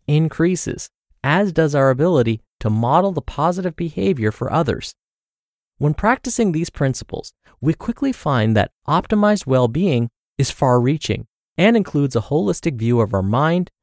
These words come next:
body, and spirit. We learn that we are the result of all the daily decisions we make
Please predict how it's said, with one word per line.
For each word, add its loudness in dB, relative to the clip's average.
body, 2
and 0
spirit. -2
We 2
learn 4
that 0
we 0
are 2
the 0
result -2
of -6
all 4
the -2
daily 2
decisions -2
we 0
make 0